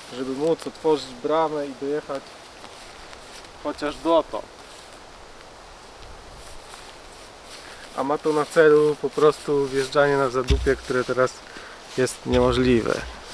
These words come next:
Drugą rzeczą, na którą możecie głosować, jest tutaj szopa na pierdolnik na tym przygotowanym placu. Ona i tak musi powstać, żeby cały syf tam z przodu działki przetransportować do tyłu, żeby tylko mnie kłuł w oczy.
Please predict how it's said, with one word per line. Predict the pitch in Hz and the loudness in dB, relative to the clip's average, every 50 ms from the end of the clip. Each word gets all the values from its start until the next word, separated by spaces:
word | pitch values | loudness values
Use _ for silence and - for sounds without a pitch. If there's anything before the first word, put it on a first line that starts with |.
| - - - | -12 -10 -8
Drugą | 165 175 185 220 208 196 185 170 | -4 2 4 6 6 6 4 4
rzeczą, | 190 202 190 - 202 180 | 0 -2 0 0 0 0
na | 175 170 170 165 | 2 2 0 0
którą | - - 208 180 170 | 0 -2 2 2 2
możecie | 170 170 170 165 160 156 170 - - 170 151 | 2 2 2 2 2 0 -2 -4 -4 -4 -2
głosować, | 147 156 156 - - 170 156 151 147 - - | -2 -2 -2 2 2 4 4 4 2 0 -2
jest | 147 - - - | -6 -8 -6 -8
tutaj | 190 170 - 165 143 139 135 131 123 - - - - - - - - - - | -8 -2 2 2 2 2 2 0 -4 -6 -12 -16 -16 -16 -16 -16 -16 -12 -4
szopa | - - 170 - - 156 147 | 0 0 2 4 6 6 6
na | 143 131 | 6 2
pierdolnik | - - 151 147 143 156 208 214 214 220 214 214 214 - - - - - - | 2 2 2 2 4 4 4 6 6 6 6 4 4 2 -6 -14 -14 -6 0
na | 160 156 | 0 0
tym | 156 - 170 156 147 - | 0 0 -4 -6 -6 -8
przygotowanym | - - 160 151 156 - 170 156 156 156 156 156 151 143 | -8 -4 -2 -2 0 0 2 4 4 4 4 4 0 -2
placu. | 139 - 165 165 170 - - - 208 214 - - - - - - - - - - - - - - - - - - - - - - | 0 2 2 2 2 2 0 -2 -2 -2 -2 -6 -12 -16 -16 -16 -16 -16 -16 -16 -16 -16 -16 -16 -16 -16 -16 -14 -14 -14 -8 -4
Ona | 151 147 151 156 | 0 2 2 2
i | 151 | 6
tak | 147 175 160 - - | 6 4 4 4 0
musi | 160 147 - - | -4 -4 -4 -8
powstać, | - - 165 165 160 - - 170 160 147 - - - 147 135 | 0 2 2 2 2 2 2 2 2 2 2 -4 -10 -8 -8
żeby | 131 127 123 127 - | -8 -8 -8 -8 0
cały | - 170 165 165 156 147 139 135 | 4 4 6 6 6 4 2 0
syf | - - 156 156 - - | 0 -2 -4 -4 -2 -2
tam | - 139 127 | -2 -2 -2
z | - - - | -4 -6 -2
przodu | - 147 135 127 127 | 0 0 0 0 -2
działki | 123 143 143 135 127 - 139 | 0 2 2 2 2 -2 -6
przetransportować | 131 143 131 - 135 143 139 - - 151 139 - - 143 135 127 120 | -8 -8 -8 -4 -4 -4 -4 -4 -6 -6 -4 -2 0 0 0 -2 -4
do | 123 127 | -8 -10
tyłu, | - - 190 190 185 185 196 - - - - - - - - - - - - - | -4 0 0 2 2 0 -2 -4 -8 -14 -14 -14 -14 -14 -14 -14 -14 -14 -12 -6
żeby | 135 139 135 131 - | -6 -6 -6 -6 -6
tylko | - 170 156 - 156 151 | -6 -6 -2 0 0 2
mnie | 139 143 147 151 165 180 175 | 2 2 0 2 2 0 0
kłuł | - - 208 208 190 | 0 -2 -2 -2 -2
w | 175 180 | 0 2
oczy. | 208 208 196 - - 262 240 | 2 2 2 2 0 0 0